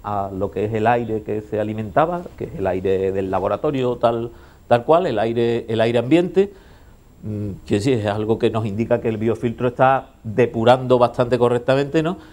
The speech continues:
Y el otro, pues, marca el mismo perfil, lógicamente indicando una, una concentración menor, ¿no?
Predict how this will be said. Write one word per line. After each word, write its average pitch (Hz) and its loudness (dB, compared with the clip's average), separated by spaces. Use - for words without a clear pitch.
Y 127 6
el 123 8
otro, 131 6
pues, 131 6
marca 127 4
el 117 6
mismo 123 0
perfil, 180 2
lógicamente 123 -2
indicando 117 -2
una, 107 -4
una 117 0
concentración 101 -2
menor, 82 -4
¿no? 110 -6